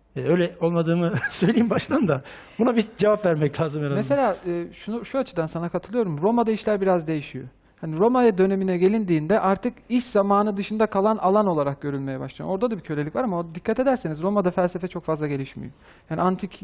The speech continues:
Speaker 2: Yunan felsefesinin üzerinden bir şeyler gelişiyor ve o kadar. Ee, çok fazla isim de yok. Cicero, e, belli birkaç isim falan var.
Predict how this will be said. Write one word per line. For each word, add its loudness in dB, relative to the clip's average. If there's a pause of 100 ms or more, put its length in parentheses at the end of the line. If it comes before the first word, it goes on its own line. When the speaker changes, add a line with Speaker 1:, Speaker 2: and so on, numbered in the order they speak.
Speaker 2:
Yunan 2
felsefesinin -2
üzerinden 2 (380)
bir -2
şeyler 4
gelişiyor 2
ve 4
o -6
kadar. -2 (300)
Ee, -2
çok -2
fazla 2
isim 0
de 6
yok. 2
Cicero, 0 (320)
e, -2
belli 4
birkaç -2
isim -8
falan 0
var. 0